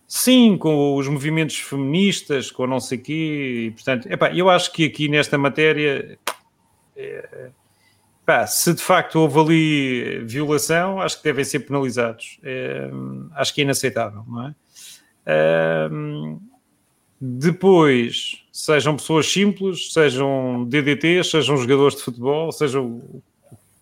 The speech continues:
o que acontecer, não é? Não, não interessa. Portanto, o ato é condenável. Agora, se houve o ato, se não houve um ato, pá, não sei, não, é uma discu-, é um, é um, agora, o que é comum,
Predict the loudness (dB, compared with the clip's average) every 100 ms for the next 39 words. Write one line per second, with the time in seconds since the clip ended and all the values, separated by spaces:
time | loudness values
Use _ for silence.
0 | _ _ _ _ -6 -2 2 4 2 2
1 | 2 2 2 0 0 2 4 4 4 2
2 | -4 -10 -16 -20 -20 -20 _ _ -4 -4
3 | 0 4 4 4 0 2 0 2 2 0
4 | 0 -6 -10 _ _ _ _ 0 2 2
5 | 4 4 4 4 4 2 0 2 2 2
6 | 4 4 4 -2 -20 _ _ _ _ _
7 | _ _ _ -4 -4 -4 0 -2 -2 -8
8 | -6 -2 -2 -4 -4 0 0 -2 -2 4
9 | 4 4 -2 -12 _ 2 4 6 4 -2
10 | _ _ 0 0 4 4 4 6 8 8
11 | 6 4 -2